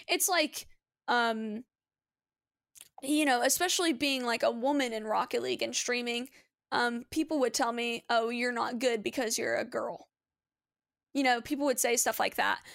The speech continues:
And it kind of pushed me to really prove them wrong, even though I didn't have to. I didn't have anything to prove to anybody.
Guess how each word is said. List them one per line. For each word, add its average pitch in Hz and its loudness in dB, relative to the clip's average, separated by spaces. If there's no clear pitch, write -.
And 247 4
it 269 4
kind 339 -2
of 359 -4
pushed 269 0
me 277 -2
to 277 0
really 240 -4
prove 254 -2
them 240 0
wrong, 240 2
even 480 2
though 480 2
I 427 2
didn't 339 0
have 349 -2
to. - -2
I 254 2
didn't 330 0
have 294 2
anything 277 0
to 233 2
prove 247 -4
to 226 -2
anybody. 262 0